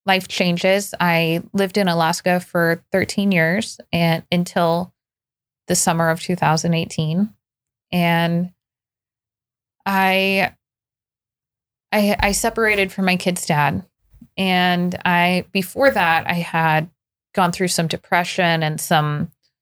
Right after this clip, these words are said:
really hard times, you know, feeling down about myself. But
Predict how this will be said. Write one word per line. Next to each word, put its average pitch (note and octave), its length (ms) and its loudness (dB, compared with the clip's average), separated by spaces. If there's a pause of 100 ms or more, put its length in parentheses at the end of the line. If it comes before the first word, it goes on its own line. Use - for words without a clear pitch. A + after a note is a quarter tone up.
(320)
really G3+ 260 2
hard F3 340 0
times, F3 760 -2 (500)
you F#3+ 120 2
know, F3+ 120 2
feeling G3 380 0
down F#3 180 2
about F#3+ 240 0
myself. F3 460 -2
But F3+ 200 -2